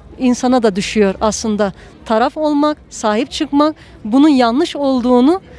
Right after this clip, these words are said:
ileri sürüp de önüne, e, ket vurmak, e,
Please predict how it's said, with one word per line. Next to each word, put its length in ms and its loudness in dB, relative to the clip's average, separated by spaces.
ileri 280 2
sürüp 380 -2
de 160 0
önüne, 500 4
e, 160 2
ket 320 -2
vurmak, 460 -2
e, 320 0